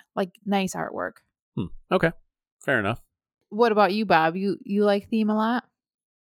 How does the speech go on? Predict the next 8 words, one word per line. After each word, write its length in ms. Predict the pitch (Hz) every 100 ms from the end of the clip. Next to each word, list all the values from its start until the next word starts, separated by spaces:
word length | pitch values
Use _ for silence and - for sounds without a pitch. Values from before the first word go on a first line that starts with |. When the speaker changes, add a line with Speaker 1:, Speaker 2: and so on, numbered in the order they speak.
| -
Speaker 2:
Oh, 120 | 117
yeah. 200 | 110 101
I 60 | 110
love 260 | 120 104
theme. 380 | - 98 85 82 _ _ _ -
Um, 440 | 110 95 98 92 -
I 80 | 104
love 460 | 107 107 98 101